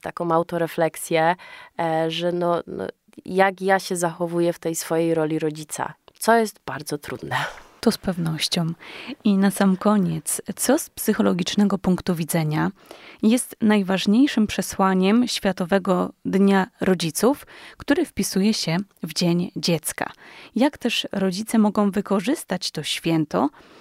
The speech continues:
Speaker 2: E, czy może jako okazję do refleksji nad swoją rolą, czy w ogóle nad funkcjonowaniem swojej rodziny, ale nie tylko tak nostalgicznie, e, tylko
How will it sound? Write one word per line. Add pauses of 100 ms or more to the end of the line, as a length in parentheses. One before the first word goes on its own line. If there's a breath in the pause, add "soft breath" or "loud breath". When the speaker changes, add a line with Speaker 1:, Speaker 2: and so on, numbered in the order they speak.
(360 loud breath)
Speaker 2:
E,
czy
może
jako
okazję
do
refleksji
nad
swoją (120)
rolą, (340 loud breath)
czy
w
ogóle
nad
funkcjonowaniem
swojej
rodziny,
ale (320 loud breath)
nie
tylko
tak (240 loud breath)
nostalgicznie, (220)
e,
tylko